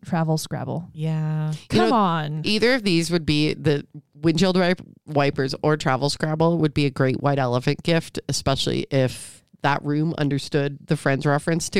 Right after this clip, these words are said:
Speaker 3: it.
Speaker 1: The,
Speaker 2: Yes.
Speaker 1: oh yeah, that'd be fun. If you did a
Speaker 3: Yeah.
Speaker 1: Friends white elephant, that'd be fun.
Speaker 3: Yeah.
Speaker 1: I have problems with white elephants because I feel like people just get you shit. And then it's like, "Well, I'm just gonna throw this away," and you just wasted
Speaker 3: Yeah.
Speaker 1: twenty bucks.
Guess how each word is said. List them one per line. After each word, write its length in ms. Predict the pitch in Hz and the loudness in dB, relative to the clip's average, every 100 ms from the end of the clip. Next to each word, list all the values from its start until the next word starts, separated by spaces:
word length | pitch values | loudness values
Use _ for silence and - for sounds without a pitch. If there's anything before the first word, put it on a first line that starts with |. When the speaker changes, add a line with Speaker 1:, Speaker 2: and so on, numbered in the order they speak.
| 185 | 2
Speaker 3:
it. 160 | 196 240 - | 2 0 -10
Speaker 1:
The, 220 | 190 185 190 | -4 -2 0
Speaker 2:
Yes. 100 | 147 | 2
Speaker 1:
oh 260 | 262 285 277 | 4 6 6
yeah, 220 | 269 262 | 4 4
that'd 180 | 254 269 | 2 2
be 100 | 277 | 2
fun. 140 | - | 2
If 140 | 214 | 2
you 60 | 214 | 4
did 140 | 208 | 4
a 60 | 202 185 | 4 4
Speaker 3:
Yeah. 180 | 180 143 | 4 4
Speaker 1:
Friends 180 | 175 185 | 4 2
white 160 | 208 214 | 4 4
elephant, 360 | 220 226 226 | 2 0 0
that'd 140 | 185 175 | 0 -2
be 40 | |
fun. 160 | 175 156 | 0 4
Speaker 3:
Yeah. 400 | 151 151 151 135 | 4 4 2 0
Speaker 1:
I 160 | - 220 | 0 2
have 220 | 294 392 | 2 2
problems 420 | 214 185 180 185 165 | 2 2 4 2 2
with 160 | 175 | 2
white 160 | 175 170 | 2 2
elephants 440 | 165 170 175 170 | 2 0 0 -2
because 240 | 180 185 185 | -2 0 2
I 80 | |
feel 160 | 175 185 | 2 0
like 100 | 180 | 0
people 220 | - 185 | 0 2
just 180 | 190 185 | 2 0
get 220 | 190 180 | 0 2
you 80 | 175 | 0
shit. 560 | 156 - 202 175 - - - | 0 0 0 0 -4 -10 2
And 140 | 196 | 4
then 80 | 185 | 4
it's 180 | 180 185 | 2 0
like, 180 | 175 | 0
"Well, 140 | 170 180 | 2 4
I'm 140 | 190 | 4
just 120 | 196 | 4
gonna 160 | - 214 | 4 2
throw 300 | - - 185 | 2 0 2
this 220 | 202 196 | 2 0
away," 280 | 202 226 208 | 2 2 4
and 100 | 180 | 4
you 60 | 175 | 4
just 180 | 185 170 | 2 0
wasted 360 | 160 170 190 214 | 0 0 2 2
Speaker 3:
Yeah. 60 | |
Speaker 1:
twenty 280 | 196 202 185 | 2 2 2
bucks. 520 | 170 - - - - | 2 -2 -8 -10 -10